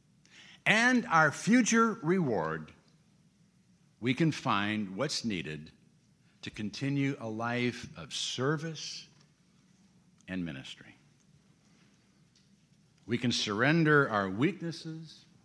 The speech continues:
doubts, fears, and failures. We can surrender our all to him. We can endure.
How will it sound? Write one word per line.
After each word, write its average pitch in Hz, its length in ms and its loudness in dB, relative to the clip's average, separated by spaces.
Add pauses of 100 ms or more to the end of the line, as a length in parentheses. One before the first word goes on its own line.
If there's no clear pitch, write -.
(120)
doubts, 123 560 -2
fears, 135 720 2
and 104 160 -2
failures. 113 800 -6 (1200)
We 123 80 -2
can 131 140 0
surrender 135 680 -2 (100)
our 120 220 -2
all 85 340 -4 (1080)
to 101 100 -6
him. 73 280 -10 (1500)
We 98 100 -8
can 156 160 0
endure. 151 500 2